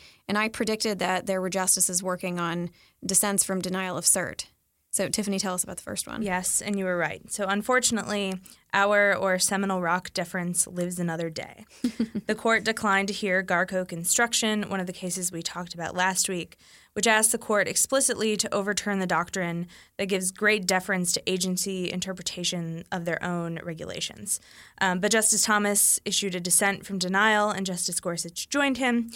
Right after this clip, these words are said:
Speaker 2: writing that this would have been an ideal case to reconsider those cases that allow the same agency that promulgated a regulation to change the meaning of that regulation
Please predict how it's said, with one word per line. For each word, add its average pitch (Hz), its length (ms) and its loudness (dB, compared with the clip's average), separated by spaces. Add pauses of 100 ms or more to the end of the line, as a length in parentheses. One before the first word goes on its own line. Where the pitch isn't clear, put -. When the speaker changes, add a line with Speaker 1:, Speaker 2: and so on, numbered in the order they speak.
(580)
Speaker 2:
writing 247 240 6
that 233 140 2
this 247 180 2
would 254 100 4
have 226 120 4
been 220 160 6
an 208 100 4
ideal 208 400 4
case 196 460 2
to 208 120 -2
reconsider 208 720 4
those 190 280 2
cases 180 560 0
that 190 160 0
allow 185 280 6
the 180 140 0
same 202 380 2
agency 175 500 -2
that 175 180 -4
promulgated 220 640 2
a 180 60 2
regulation 175 800 -2
to 196 120 -4
change 214 420 2
the 202 80 0
meaning 196 320 0
of 170 80 -2
that 170 160 0
regulation 170 640 -4